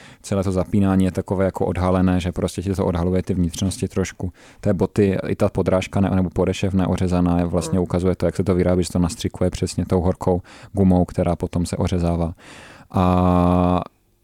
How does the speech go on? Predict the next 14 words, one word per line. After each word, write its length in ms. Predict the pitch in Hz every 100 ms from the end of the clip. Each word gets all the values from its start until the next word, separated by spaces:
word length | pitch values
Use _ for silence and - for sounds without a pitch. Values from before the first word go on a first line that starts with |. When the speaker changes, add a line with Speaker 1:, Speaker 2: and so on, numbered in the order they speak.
| -
Speaker 1:
takže 200 | 95 101
on 300 | 95 95 95
s-, 140 | - -
s-, 240 | - -
k 140 | - 104
nim 140 | 101
přišel 340 | 104 101 107
sám, 280 | 101 92 98
což 180 | 104 101
je 60 | 98
vlastně 220 | 87 95
ta 100 | 98
největší 360 | 92 87 -
podsta, 500 | - 92 - 85 78